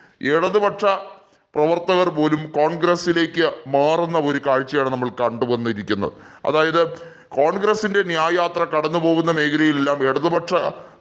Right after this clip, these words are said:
പിന്തുണയുള്ളവർ അല്ലെങ്കിൽ ഇടതുപക്ഷത്തിൽ പ്രവർത്തിക്കുന്നവരെല്ലാം കോൺഗ്രസിന് വേണ്ടി വാദിക്കുകയും കോൺഗ്രസിന്റെ കൊടി പിടിക്കുകയും കോൺഗ്രസിന് വേണ്ടി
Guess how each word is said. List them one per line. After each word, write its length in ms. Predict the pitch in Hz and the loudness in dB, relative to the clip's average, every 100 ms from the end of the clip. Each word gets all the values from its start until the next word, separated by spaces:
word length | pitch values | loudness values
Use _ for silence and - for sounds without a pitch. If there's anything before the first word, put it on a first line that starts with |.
| - | -2
പിന്തുണയുള്ളവർ 840 | 151 165 170 170 139 147 135 107 - - | 2 4 4 2 2 0 0 -2 -6 -2
അല്ലെങ്കിൽ 320 | 147 156 156 | 0 0 0
ഇടതുപക്ഷത്തിൽ 760 | 147 175 180 190 180 175 175 | 0 0 0 0 -2 0 -4
പ്രവർത്തിക്കുന്നവരെല്ലാം 1080 | 160 147 151 170 175 170 175 170 160 139 147 143 - - _ 135 | -2 0 2 2 0 -2 0 0 0 0 -2 -4 -12 -20 _ -2
കോൺഗ്രസിന് 680 | 143 185 196 208 202 208 190 | 0 0 0 0 0 -2 0
വേണ്ടി 280 | 180 170 165 | 0 0 2
വാദിക്കുകയും 440 | 151 143 135 151 | 2 0 -2 -4
കോൺഗ്രസിന്റെ 760 | - 143 165 180 196 196 185 | 0 2 2 0 0 0 -2
കൊടി 260 | 180 156 156 | 0 0 2
പിടിക്കുകയും 480 | 156 151 151 147 135 - - - _ | 0 0 0 0 0 -8 -20 -20 _
കോൺഗ്രസിന് 640 | 139 156 190 202 208 208 196 | 2 2 2 2 2 2 2
വേണ്ടി 600 | 185 175 165 156 143 | 2 0 2 2 0